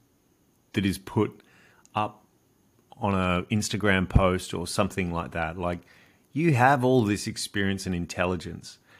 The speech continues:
and I want you to flex that muscle and, and really go to town. Be a town crier. Stand on your soapbox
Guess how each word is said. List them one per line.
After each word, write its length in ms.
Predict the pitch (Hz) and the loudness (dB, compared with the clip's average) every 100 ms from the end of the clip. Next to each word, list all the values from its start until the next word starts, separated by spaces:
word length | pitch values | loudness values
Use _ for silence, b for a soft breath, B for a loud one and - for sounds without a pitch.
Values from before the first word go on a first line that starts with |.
| b | b
and 80 | 101 | -4
I 40 | 104 | 0
want 320 | 95 123 151 | 4 4 4
you 180 | 131 110 | 4 4
to 80 | |
flex 480 | - - 110 107 - | 0 0 0 0 -2
that 260 | 110 98 101 | 2 2 2
muscle 500 | 98 90 - 85 104 B B B B - | 0 0 -4 -12 -14 B B B B -4
and, 460 | 98 92 92 92 - | -2 0 -2 -4 -8
and 460 | 92 92 98 107 127 | -6 -4 -2 0 2
really 500 | 147 127 90 71 - _ _ _ _ _ _ | 2 2 -2 -4 -14 _ _ _ _ _ _
go 160 | 117 120 | -4 -4
to 80 | |
town. 560 | 123 - 98 101 78 65 - b b b b b b _ _ _ _ _ _ _ _ | -4 -2 0 0 -2 -8 -18 b b b b b b _ _ _ _ _ _ _ _
Be 180 | 110 120 | 0 0
a 60 | |
town 360 | 117 - 110 98 | -2 0 2 0
crier. 680 | - - 98 95 113 82 - - _ _ _ b b b b b b b _ | -4 -8 -2 2 2 0 -10 -18 _ _ _ b b b b b b b _
Stand 360 | - 123 117 | -4 0 2
on 80 | 123 | 2
your 140 | 104 | 0
soapbox 840 | - - 98 95 95 - - - | 0 -2 -2 -2 -6 -8 -14 -18